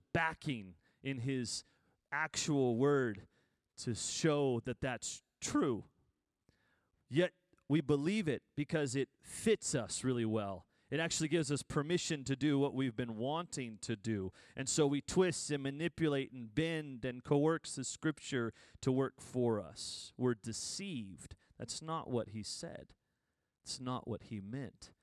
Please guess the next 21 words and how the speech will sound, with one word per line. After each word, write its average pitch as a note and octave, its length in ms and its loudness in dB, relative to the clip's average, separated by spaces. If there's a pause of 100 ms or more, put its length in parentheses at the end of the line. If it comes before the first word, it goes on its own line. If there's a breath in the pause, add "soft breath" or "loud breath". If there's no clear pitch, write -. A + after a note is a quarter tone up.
(160)
But A2 160 0
we B2+ 160 2
believe G2 520 -6
it, F#2 140 -10
doggone F#2+ 440 -6
it. G2+ 80 -10
It - 100 -18
sounds E3 540 0
good. G#3 280 6
It - 100 -8
sells. F#3+ 760 2 (180 loud breath)
It A2 160 -6
gets G3 240 2
me G#3 100 2
where G3+ 200 6
I F#3+ 60 6
wanna G3 280 2
go. G#3+ 380 6 (1000 soft breath)
The C3+ 80 0
next E3+ 320 -2
step - 400 2